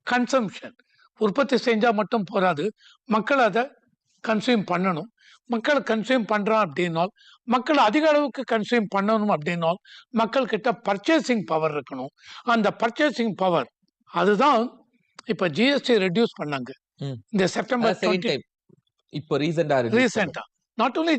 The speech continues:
Speaker 1: ஜி எஸ் டி reduction, இந்த ஜி எஸ் டி செப்டம்பர் ட்வென்டி டூ ஒரு முன்னூத்தி எழுபத்தஞ்சு ஐட்டம்ல ஜி எஸ் டி ரேட்டை குறைச்சாங்க. முந்தைய நாலு ஸ்லாப்பா இருந்தது, அஞ்சு, பன்னெண்டு, பதினெட்டு, இருபத்தி எட்டுன்னு. இப்போ ரெண்டே ரெண்டு ஸ்லாப் தான்.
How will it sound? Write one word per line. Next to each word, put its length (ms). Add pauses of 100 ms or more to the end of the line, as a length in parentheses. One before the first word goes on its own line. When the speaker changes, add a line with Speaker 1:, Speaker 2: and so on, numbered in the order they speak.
(100)
Speaker 1:
ஜி 160
எஸ் 140
டி 120
reduction, 400 (400)
இந்த 120 (140)
ஜி 120
எஸ் 140
டி 60 (120)
செப்டம்பர் 440
ட்வென்டி 320
டூ 80 (520)
ஒரு 120 (140)
முன்னூத்தி 480 (100)
எழுபத்தஞ்சு 580 (120)
ஐட்டம்ல 420 (640)
ஜி 160
எஸ் 120
டி 140
ரேட்டை 200 (100)
குறைச்சாங்க. 400 (420)
முந்தைய 240 (120)
நாலு 180 (100)
ஸ்லாப்பா 380
இருந்தது, 340 (440)
அஞ்சு, 260 (160)
பன்னெண்டு, 360 (120)
பதினெட்டு, 400 (100)
இருபத்தி 360 (100)
எட்டுன்னு. 340 (480)
இப்போ 180 (720)
ரெண்டே 220 (100)
ரெண்டு 260
ஸ்லாப் 320
தான். 100